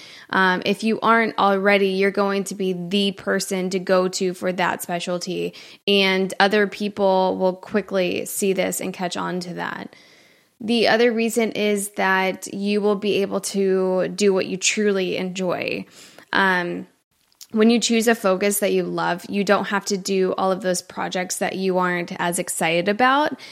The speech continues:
And I noticed that, um, with myself included in the past and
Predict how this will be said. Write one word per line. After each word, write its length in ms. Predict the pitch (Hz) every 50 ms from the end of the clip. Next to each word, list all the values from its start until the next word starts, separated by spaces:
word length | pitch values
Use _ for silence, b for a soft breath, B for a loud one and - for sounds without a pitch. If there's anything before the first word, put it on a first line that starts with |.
| B B B -
And 160 | 220 214 214 214
I 80 | 220
noticed 460 | 233 226 226 220 214 226 226 220 -
that, 360 | - 214 196 196 196 196 190 -
um, 440 | 202 196 190 190 190 190 190 190 - - - - -
with 360 | 196 196 202 196 196 - - -
myself 420 | 202 208 196 196 196 214 196 190
included 760 | 202 196 185 - - 214 208 202 185 190 190 185 185 185 190
in 120 | 202 190
the 80 | 190 180
past 440 | - - 185 180 180 180 185 180 -
and 300 | 185 180 180 180 180